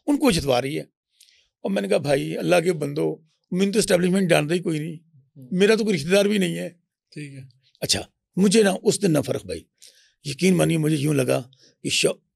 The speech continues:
Speaker 1: वो पार्टी में जिसको जिंदगी में सोच नहीं सकता था, उस दिन मुझे यूं लगा जैसे मैं मर गया हूं
Speaker 2: हम्म।
Speaker 1: सियासी तौर पे।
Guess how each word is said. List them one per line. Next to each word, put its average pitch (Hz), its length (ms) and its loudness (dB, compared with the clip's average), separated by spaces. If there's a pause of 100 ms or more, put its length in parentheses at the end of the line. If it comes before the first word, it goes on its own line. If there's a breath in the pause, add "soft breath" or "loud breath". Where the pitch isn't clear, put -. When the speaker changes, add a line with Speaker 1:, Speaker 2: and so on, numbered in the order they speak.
(340)
Speaker 1:
वो 180 160 4
पार्टी 196 360 2
में 208 120 4
जिसको 190 300 0
जिंदगी 170 440 0
में 262 100 2
सोच 185 200 0
नहीं 165 120 -2
सकता 131 280 -4
था, - 220 -20 (360 soft breath)
उस 139 120 -6
दिन 190 80 2
मुझे 185 120 0
यूं 170 140 -2
लगा 156 180 0
जैसे 143 260 -4
मैं 135 100 -4
मर 95 160 -6
गया 87 160 -8
हूं - 80 -18 (480)
Speaker 2:
हम्म। 135 80 -18
Speaker 1:
सियासी 127 300 -2
तौर 87 280 -8
पे। - 60 -20